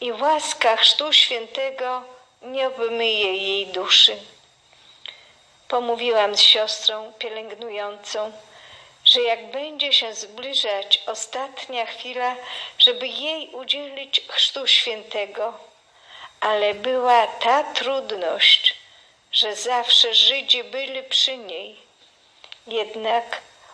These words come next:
uczułam w duszy natchnienie, aby się pomodlić przed tym obrazem, który mi Jezus kazał wymalować.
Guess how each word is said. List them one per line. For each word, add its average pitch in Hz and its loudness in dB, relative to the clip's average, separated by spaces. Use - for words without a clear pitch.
uczułam 269 2
w 208 -8
duszy 262 2
natchnienie, 269 -4
aby 247 2
się 254 2
pomodlić 240 0
przed - 2
tym 226 -10
obrazem, 226 -8
który 262 0
mi 240 -2
Jezus 285 6
kazał 277 -2
wymalować. 226 0